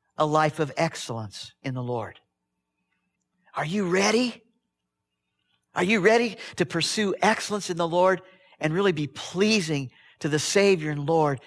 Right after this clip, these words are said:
who died for you and has forgiven you and is preparing a place for you in heaven? Are you ready? Amen? If so, I want you to,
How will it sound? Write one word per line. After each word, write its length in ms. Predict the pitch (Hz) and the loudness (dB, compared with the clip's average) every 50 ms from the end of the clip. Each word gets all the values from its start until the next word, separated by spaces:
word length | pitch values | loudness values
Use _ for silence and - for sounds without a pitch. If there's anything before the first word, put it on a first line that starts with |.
| - _ - | -20 _ -8
who 140 | - 151 135 | -6 -6 -6
died 440 | 117 110 151 165 175 175 170 160 151 | -4 0 2 2 4 4 2 2 0
for 160 | - - 156 | -4 -8 -8
you 360 | 147 151 151 143 131 117 107 - _ _ _ _ | -4 -4 -2 -2 -2 -4 -6 -10 _ _ _ _
and 120 | - 151 143 | -4 -2 0
has 180 | 139 139 131 | 2 2 0
forgiven 600 | - - - 147 127 123 147 202 196 165 170 156 143 | -2 -4 -6 -8 -6 0 2 4 4 4 2 -2 -2
you 220 | 135 127 117 107 - - - - | -4 -4 -4 -6 -8 -12 -8 -4
and 100 | 147 151 | -2 -2
is 100 | 139 - | -2 -2
preparing 500 | - - 131 - - 160 156 151 143 123 | -4 -6 -6 -4 -2 -2 -2 -2 -2 -4
a 60 | 117 | -6
place 500 | - - - - - 190 190 170 139 - | -8 -10 -12 -4 2 2 4 4 2 -2
for 160 | - - 143 | -8 -10 -12
you 340 | 123 117 120 117 113 107 - _ _ _ _ | -10 -8 -8 -8 -8 -8 -12 _ _ _ _
in 120 | - 127 120 | -8 -6 -4
heaven? 360 | 123 127 131 113 104 92 87 _ _ _ _ _ _ _ - | -2 -2 -2 -4 -4 -6 -14 _ _ _ _ _ _ _ -8
Are 100 | 139 156 | -6 -4
you 140 | 151 143 156 | -2 -2 0
ready? 360 | 165 185 214 240 254 220 - 165 | 2 2 4 4 2 0 0 -2
Amen? 320 | 170 175 233 277 320 311 - - - _ _ _ _ _ _ _ _ _ _ | 0 2 4 2 2 2 -2 -12 -20 _ _ _ _ _ _ _ _ _ _
If 160 | - 147 156 - | -2 -2 0 0
so, 300 | - - 202 185 165 - | 2 4 4 4 4 4
I 120 | - 170 | 2 2
want 240 | 196 233 220 - - | 0 0 -2 -2 0
you 40 | 156 | 0
to, 100 | 151 | 0